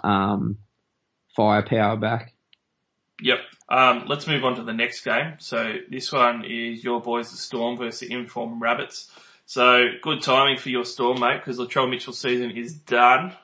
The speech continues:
Speaker 2: Alex Johnson's at fullback. The Storm, you guys lost, uh, Sieve to an A C L injury. Um, Brenko Lee's in there, though, and I think he's been pretty good for you guys.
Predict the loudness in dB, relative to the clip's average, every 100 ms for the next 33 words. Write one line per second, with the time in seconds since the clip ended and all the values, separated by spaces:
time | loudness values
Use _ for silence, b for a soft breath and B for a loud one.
0 | -12 -4 -2 -4 -6 -8 -8 -12 -14 -16
1 | -16 -14 -10 -6 -6 -8 -18 -16 -12 -2
2 | 4 4 4 0 2 4 4 2 -2 -4
3 | -6 -2 0 0 -2 -6 0 0 0 -2
4 | -2 -2 -4 -6 -4 -4 -8 -8 -6 -8
5 | -12 _ -8 -8 -6 -6 -4 -4 -6 -6
6 | -8 -8 -10 -8 -6 -4 -4 -6 -10 -12
7 | -12 -12 -12 -10 -10 -10 -8 -4 0 0
8 | -2 -8